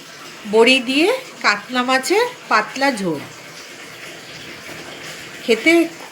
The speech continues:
অতি সুস্বাদু হয়, তোমরা বাড়িতে করে খেও, তোমাদেরও ভালো লাগবে।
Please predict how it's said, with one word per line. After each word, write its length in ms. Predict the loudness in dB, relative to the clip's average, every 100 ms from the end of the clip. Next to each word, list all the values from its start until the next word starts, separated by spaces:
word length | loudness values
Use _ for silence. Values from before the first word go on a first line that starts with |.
| -18 -16 -14 -14 0
অতি 260 | 2 6 6
সুস্বাদু 580 | 6 2 2 4 4 4 4
হয়, 260 | 2 0 -2 -12 -18 -18 -16 -16 -16 -16 -14 -14 -14 -14 -14 -14 -16 -16 -14 -14 -14 -12 -12 -2
তোমরা 280 | 2 4 4
বাড়িতে 400 | 6 4 2 -2
করে 280 | 0 2 2 2
খেও, 240 | 4 4 4 0 -14 -16 -16 -16 -10 0
তোমাদেরও 440 | 4 6 6 6
ভালো 240 | 4 4 4
লাগবে। 360 | 4 0 -4